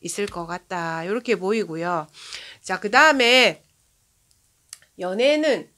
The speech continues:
어, 남성이 엄청 고집 부리는 거죠. 그래서, 어, 남성이 뭔가, 어, 자신의 입장, 입지를 주장하면서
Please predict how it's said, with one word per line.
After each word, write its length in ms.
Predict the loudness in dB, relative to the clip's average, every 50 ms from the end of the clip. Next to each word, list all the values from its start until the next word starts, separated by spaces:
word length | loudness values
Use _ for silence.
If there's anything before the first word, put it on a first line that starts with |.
| _ _
어, 200 | -12 -10 -10 -8
남성이 380 | -6 -6 -4 -2 0 0 0
엄청 360 | 0 0 -2 0 2 2 2
고집 340 | 2 4 6 6 6 4 4
부리는 320 | 0 -2 -2 -2 -2 -4 -6
거죠. 560 | -8 -10 -10 -8 -8 -8 -6 -6 -8 -8 -10 _ -20 -20 -20 -20 _
그래서, 420 | -10 -10 -4 0 2 2 2 2 0 -6 _ _ _
어, 340 | -10 -10 -8 -8 -10 -12 -16 _ _
남성이 720 | -12 -8 -4 -2 2 6 6 8 8 6 4 2 -2 -6 _
뭔가, 520 | -8 -6 -6 -4 -4 -2 0 0 0 -2 -4 _ _ _
어, 600 | -12 -12 -10 -8 -8 -8 -8 -10 -10 -12 -14 -16 -18 -20 _ _ _ _ _ _ _ _ _ _
자신의 640 | -8 -6 -6 -4 -4 -2 -2 -2 -2 -2 -2 -4 -6
입장, 500 | -8 -12 -12 _ -2 2 2 2 2 0 -6
입지를 580 | -10 -12 -10 _ -6 -4 -2 0 0 0 0
주장하면서 880 | -2 -6 -8 -6 -6 -6 -6 -8 -10 -10 -12 -14 -10 -8 -8 -8 -8